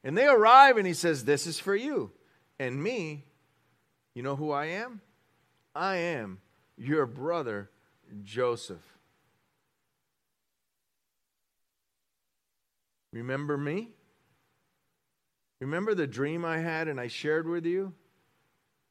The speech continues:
"I told you it was gonna come to pass, and now you're gonna suffer for it." That's not what Joseph did.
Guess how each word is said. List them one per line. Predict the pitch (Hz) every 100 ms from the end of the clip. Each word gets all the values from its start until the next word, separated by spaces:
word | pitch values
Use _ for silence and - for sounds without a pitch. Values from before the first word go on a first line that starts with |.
| _ _
"I | - 98
told | - - 117 190 127
you | 104
it | 101
was | 92
gonna | 113 98
come | - 107 92
to | 92
pass, | - 101 107 - _ -
and | 107 104
now | 101 127 175 240 240 _
you're | - 147
gonna | 113 87 -
suffer | - - - - - 90
for | - 92 73
it." | - - _ _ -
That's | 131 175
not | 170
what | 170
Joseph | 139 143 147 123
did. | 180 170